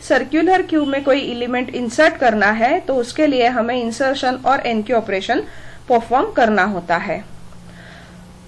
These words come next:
जो एनक्यू और insertion operation है वो perform करते time जो कोई नया element हम insert करने वाले हैं वो हमेशा हम rear एंड पे insert करते हैं।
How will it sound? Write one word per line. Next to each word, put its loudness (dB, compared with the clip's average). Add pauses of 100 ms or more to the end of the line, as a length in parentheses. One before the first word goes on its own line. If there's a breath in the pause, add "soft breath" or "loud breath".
(300)
जो 2 (460)
एनक्यू 4
और 8
insertion 4
operation 4
है 2 (220)
वो 6
perform 4
करते 4 (100)
time 4
जो 2
कोई 2
नया 6
element 6
हम 4
insert 0
करने 2
वाले 4
हैं 0
वो 0
हमेशा 0
हम 0 (1040 loud breath)
rear 6
एंड 4
पे 4
insert 4
करते -2
हैं। -2